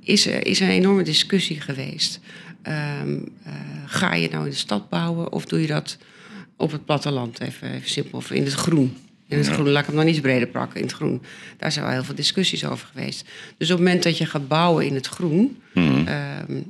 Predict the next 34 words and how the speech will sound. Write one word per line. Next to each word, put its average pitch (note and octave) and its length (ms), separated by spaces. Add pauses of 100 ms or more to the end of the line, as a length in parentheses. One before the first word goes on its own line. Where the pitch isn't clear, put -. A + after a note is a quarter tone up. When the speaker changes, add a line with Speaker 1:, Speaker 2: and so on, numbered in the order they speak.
(160)
Speaker 1:
ja, - 260
dan - 120
zijn C#3+ 180
er - 80
allerlei D3+ 400
tegenbewegingen, D3 1080 (500)
eh, C3+ 100 (220)
van C#3 260
de, - 80
van, C#3+ 360
eh, - 220
partijen, D#3 580
van, C#3+ 260
van, C#3 340
eh, - 140
organisaties D3 840
die C3 100
zeggen: D3+ 220
"Ja, D#3 220 (400)
we D#3 80
willen D3 200
niet C#3+ 420
dat, D3 180
dat, C#3 100
dat D3+ 160
de D#3 60
groen A3 280
aangetast D#3 680
wordt." - 340 (200)
Speaker 2:
Ja. D3 240
Speaker 1:
Dat F3 140
is - 60
lastig. E3 460
Dus - 260